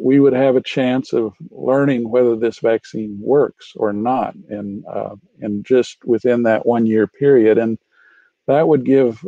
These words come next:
not only, uh, this vaccine confidence, but it would give confidence to other vaccine modalities that are being developed to move forward and scale up in a more rapid way, so that, um, you know, maybe by,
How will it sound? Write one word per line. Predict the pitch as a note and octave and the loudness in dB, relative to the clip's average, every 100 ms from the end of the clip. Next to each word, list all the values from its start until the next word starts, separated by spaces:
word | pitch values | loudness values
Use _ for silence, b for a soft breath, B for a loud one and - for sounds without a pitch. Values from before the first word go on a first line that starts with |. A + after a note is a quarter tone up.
| - | -6
not | C3 C#3+ | -2 0
only, | D3 C#3 C3 A#2 B2+ | 2 2 2 2 -2
uh, | A#2 G#2+ G#2 | -2 -2 -2
this | A2+ F3 - | 0 -2 0
vaccine | C3+ A#2 - A#2 G#2 | -2 -2 -4 -10 -8
confidence, | - G#2+ G2+ A2 A2+ - | -4 -4 -6 -10 -10 -6
but | B2 | -4
it | |
would | A#2+ A#2 | -4 -4
give | B2+ C3+ A2+ | 0 0 -2
confidence | - C#3+ C3+ B2 A#2 - | -4 -2 -2 -6 -8 -10
to | F2 - | -14 -4
other | C3 C3+ C3+ B2+ A2+ | 0 2 2 2 2
vaccine | B2 A#2+ - A#2+ A#2+ | 0 -2 -6 -10 -6
modalities | A2 G#2+ A#2 B2 B2+ G#2 G2 | -6 -4 -2 0 -2 -4 -8
that | G#2+ | -10
are | G2+ | -8
being | G#2+ A2 | -6 -8
developed | G#2 F#2+ B2 B2 - _ _ _ _ _ _ _ _ | -8 -4 -2 -2 -4 _ _ _ _ _ _ _ _
to | A2+ - _ - | -14 -14 _ -2
move | C3+ B2+ | 0 0
forward | - - D3 C#3+ A#2 A2+ | -2 0 2 4 4 0
and | A2+ A2 | -4 -8
scale | - - A#2+ A#2 A#2 | -8 0 2 2 0
up | C3 A#2+ - - | 0 -2 -4 -14
in | - | -12
a | A#2 G#2+ - | -10 -8 -10
more | - A#2+ A2+ | -6 -2 0
rapid | A#2+ B2 - | -2 -2 -6
way, | - A2+ C3 G#2+ | -6 -2 0 0
so | G2+ - A#2 | -2 -2 0
that, | A2 A#2 - _ - | 2 -2 -4 _ -8
um, | G#2+ G#2 G2+ G#2 C#3+ D#3+ | -6 -6 -8 -12 _ _
you | - | -12
know, | A2+ A2 C#3+ _ | -8 -8 -10 _
maybe | A2+ C3 B2+ | -4 -2 -2
by, | B2 A#2+ A#2+ A#2 | -2 0 0 -2